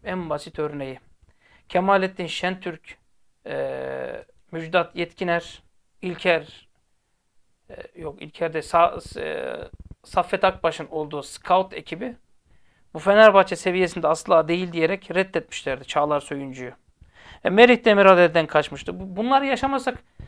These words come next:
nasıl, e, Türkiye Cumhuriyeti'nde yaşamış olacağız? Ya bu, bunlar bize özgü şeyler.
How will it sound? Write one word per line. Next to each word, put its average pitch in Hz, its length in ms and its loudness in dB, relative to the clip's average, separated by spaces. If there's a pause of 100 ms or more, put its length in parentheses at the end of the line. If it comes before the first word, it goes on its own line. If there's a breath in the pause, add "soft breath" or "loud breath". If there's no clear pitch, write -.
(220 soft breath)
nasıl, 277 340 -2
e, 202 280 -2
Türkiye 190 320 -10
Cumhuriyeti'nde 170 500 -10
yaşamış 147 380 -8
olacağız? 131 420 -14 (160)
Ya 135 160 -12
bu, 156 180 -8
bunlar 170 280 -6
bize 170 180 -10
özgü 180 240 -8
şeyler. - 520 -10